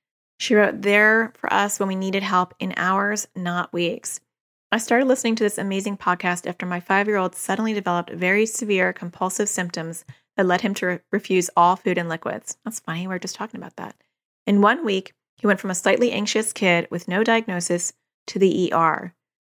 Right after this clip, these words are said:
Lining up a psychiatrist or therapy would take weeks, and we needed help in hours. When we were so desperate, this podcast and Natasha's website and videos were there for us. Here we found the resources to help us understand what was happening and begin to help.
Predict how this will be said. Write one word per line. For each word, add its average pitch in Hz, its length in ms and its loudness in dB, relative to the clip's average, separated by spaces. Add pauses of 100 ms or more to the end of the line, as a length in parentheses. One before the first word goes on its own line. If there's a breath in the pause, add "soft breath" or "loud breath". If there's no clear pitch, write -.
Lining 202 280 2
up 226 80 0
a 220 40 -4
psychiatrist 233 760 2
or 175 80 -2
therapy 190 340 0
would 170 140 2
take - 280 -4
weeks, 247 300 2
and 180 140 -4
we 180 80 -6
needed 214 240 0
help 185 340 -2
in 170 220 -6
hours. 175 640 -2 (400)
When 190 100 0
we 185 60 6
were 180 80 4
so 214 260 4
desperate, 190 460 0
this 175 160 -4
podcast 196 580 2
and - 80 -12
Natasha's 180 440 -4
website 196 420 0
and 202 160 -4
videos 175 340 -2
were 180 100 -4
there 165 220 0
for 165 160 -6
us. - 320 -4 (480)
Here 226 140 8
we 233 100 8
found 190 180 2
the 180 60 -2
resources 196 460 -2
to - 80 -10
help 196 240 0
us 190 120 -2
understand 170 540 -4
what 170 100 2
was 226 160 -2
happening 185 480 -2 (380)
and 190 160 0
begin 175 360 -2
to 175 100 -10
help. 170 360 -4